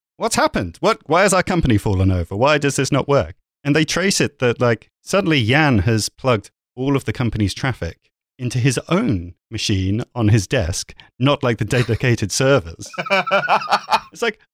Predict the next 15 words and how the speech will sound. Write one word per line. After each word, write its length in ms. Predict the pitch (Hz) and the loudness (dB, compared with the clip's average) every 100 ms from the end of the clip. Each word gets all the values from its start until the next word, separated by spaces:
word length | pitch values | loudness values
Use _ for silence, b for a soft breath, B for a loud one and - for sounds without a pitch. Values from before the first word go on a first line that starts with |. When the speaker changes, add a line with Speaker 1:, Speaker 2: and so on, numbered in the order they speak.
| 453 | -6
Speaker 1:
"Oh, 120 | 440 | 0
Jan, 180 | 226 269 | 0 2
you 80 | 180 | 0
seem 200 | - 311 | 0 -2
to 80 | - | -2
be 180 | 220 190 | -6 -4
routing 480 | 180 175 165 135 - _ _ _ _ _ | -4 -2 0 0 -2 _ _ _ _ _
everybody's 480 | 135 170 151 156 - | -12 -12 -10 -12 -10
passwords 600 | - 233 285 - 101 - | -2 -2 0 -2 -2 0
and 80 | |
everything 380 | 113 117 - 127 | 0 0 0 -2
through 360 | 123 - 131 143 | -2 0 4 6
your 220 | 135 131 | 6 6
own 100 | 139 | 4
computer." 540 | 123 113 165 220 - | 2 -2 -2 -4 -6